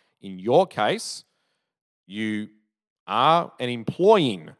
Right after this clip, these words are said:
accounting business, so you do have other accountants who you employ, and you could cherry pick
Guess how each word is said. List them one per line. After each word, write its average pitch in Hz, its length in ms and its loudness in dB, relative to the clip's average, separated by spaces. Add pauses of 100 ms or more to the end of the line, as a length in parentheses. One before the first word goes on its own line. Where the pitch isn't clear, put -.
accounting 95 500 -8
business, 92 300 -10
so - 100 -10
you 90 120 -8
do 123 220 -6
have 147 240 -2
other 139 200 -2
accountants 139 440 -6
who 120 100 -8
you 117 180 -6
employ, 170 480 0 (1080)
and 104 160 -10
you 110 80 -12
could - 120 -14 (140)
cherry 151 400 -2
pick 135 240 -12